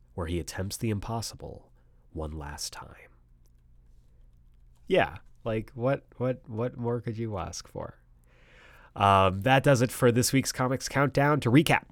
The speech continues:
we've got Deadly Hands of Kung Fu, Gang War, number one, Green Arrow, number seven, Timeless, number one,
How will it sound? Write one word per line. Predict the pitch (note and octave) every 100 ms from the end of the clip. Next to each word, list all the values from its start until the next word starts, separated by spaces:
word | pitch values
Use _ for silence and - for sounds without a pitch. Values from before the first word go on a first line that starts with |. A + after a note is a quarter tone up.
| -
we've | A2+
got | A2+ F#2+
Deadly | C3+ C3+
Hands | B2+ C3+ A#2+
of | -
Kung | C3+ C3
Fu, | - D3 D#3+ B2
Gang | - E3+ C#3 G#2
War, | G#2 G2 F2 D#2+ D#2+
number | G#2+ A#2+
one, | A2 A2 B2 D3+ D#3+ - - -
Green | F#2+ A#2 B2
Arrow, | B2+ C3
number | B2+ A#2+
seven, | A2+ - B2 D#3+ E3+ E3 -
Timeless, | - B2 C#3 C#3 -
number | C3+ B2+ B2
one, | A2 A#2+ D3